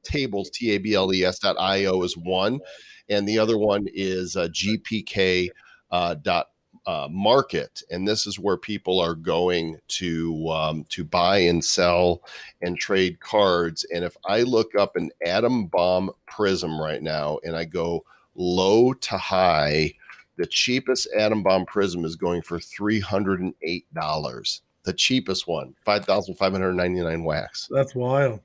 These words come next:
Speaker 2: I, I, I'm curious. There's one question I do wanna ask about the G P K thing,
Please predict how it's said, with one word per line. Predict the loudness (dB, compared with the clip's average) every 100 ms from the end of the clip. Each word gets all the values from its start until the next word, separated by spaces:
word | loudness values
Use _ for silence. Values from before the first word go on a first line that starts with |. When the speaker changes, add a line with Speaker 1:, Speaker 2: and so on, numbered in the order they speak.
| _ _ 0
Speaker 2:
I, | 2
I, | 4 4 4 4
I'm | 4
curious. | 6 8 8
There's | 4 4
one | 2 4
question | 4 4
I |
do | 4
wanna | 4 4
ask | 2 2 0
about | 0
the | 0
G | -6 -8
P | -8 -4
K | -2 -2
thing, | -2 -6